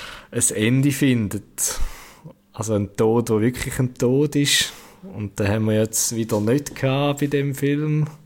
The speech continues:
Aber der Producer oder die Producers haben gefunden, nein, wir wollen da noch ein,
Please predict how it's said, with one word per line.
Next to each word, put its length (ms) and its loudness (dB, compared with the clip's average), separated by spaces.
Aber 200 -2
der 120 -4
Producer 1080 2
oder 160 0
die 60 -12
Producers 960 2
haben 180 2
gefunden, 560 0
nein, 380 2
wir 100 2
wollen 260 0
da 120 0
noch 280 2
ein, 80 2